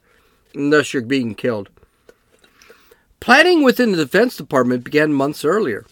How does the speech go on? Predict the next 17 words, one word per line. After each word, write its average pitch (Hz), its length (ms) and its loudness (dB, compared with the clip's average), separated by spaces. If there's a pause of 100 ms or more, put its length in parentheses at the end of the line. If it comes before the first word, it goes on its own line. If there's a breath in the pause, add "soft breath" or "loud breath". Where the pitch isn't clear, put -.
(140)
Initial 131 460 -2
discussions 135 720 -4
presumed 131 560 -2
the 120 80 -8
possible 127 600 -6
use 120 400 -4
of 110 200 -6
the 120 100 -8
Bagram 117 500 -4
Air 113 160 -4
Base, 120 440 -6 (320 loud breath)
a 131 80 -6
sprawling 151 500 0
U 151 180 2
S 131 200 -6
military 139 480 -2
installation 135 760 -4